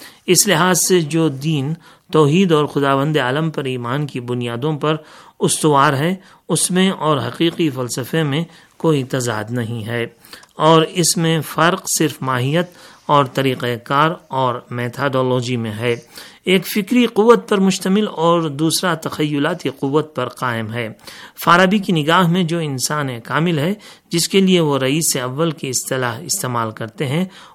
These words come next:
وہ نبی اور امام ہی کا تصور ہے۔ فارابی کی منطق پر بھی خصوصی توجہ تھی۔ انہوں نے اس پر بھی کئی کتابیں تحریر کی ہیں۔ انہوں نے اس دور میں منطق کی حیثیت کو متعین کیا۔ اسی طرح انہوں نے یہ ثابت کرنے کی کوشش کی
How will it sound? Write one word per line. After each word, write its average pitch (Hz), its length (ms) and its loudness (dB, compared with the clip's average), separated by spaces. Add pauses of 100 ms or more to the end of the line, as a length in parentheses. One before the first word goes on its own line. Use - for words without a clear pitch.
وہ 147 120 4
نبی 143 340 2
اور 139 300 -2
امام 127 460 -2
ہی 143 160 -2
کا 131 260 -6
تصور 117 480 -2
ہے۔ 117 180 -4 (560)
فارابی 175 360 6
کی 190 160 0
منطق 156 480 0
پر 180 140 2
بھی 170 180 2 (100)
خصوصی 160 460 -4
توجہ 123 600 -2
تھی۔ 120 240 -4 (500)
انہوں 185 260 8
نے 190 140 6
اس 139 180 0
پر 175 160 0
بھی 160 180 0
کئی 147 280 -2
کتابیں 127 480 -4 (100)
تحریر 117 380 -6
کی 120 180 -6
ہیں۔ 117 140 -6 (500)
انہوں 180 240 8
نے 196 360 6
اس - 280 2 (140)
دور 147 220 4
میں 160 160 2
منطق 135 520 -4
کی 127 140 0
حیثیت 127 460 -2
کو 127 60 -6
متعین 123 600 -4
کیا۔ 170 260 -2 (360)
اسی 170 260 2
طرح 165 280 -2
انہوں 139 280 2
نے 147 120 0
یہ 131 140 -2
ثابت 131 480 -2
کرنے 127 260 -2
کی 127 120 -8
کوشش 127 440 -6
کی 190 200 0